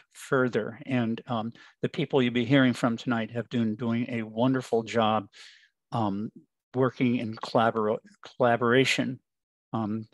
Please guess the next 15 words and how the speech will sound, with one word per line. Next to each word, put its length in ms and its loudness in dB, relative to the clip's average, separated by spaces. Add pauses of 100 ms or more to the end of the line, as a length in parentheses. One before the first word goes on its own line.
(120)
with 180 0
the 80 -6
Confederated 580 0
Tribes, 380 0
the 80 -8
Grand 340 -2
Ronde, 280 2
and 100 -4
the 60 -12
Confederated 640 -2
Tribes 520 -6 (260)
of 80 -4
the 80 -6
Siletz. 460 -2
So 320 -8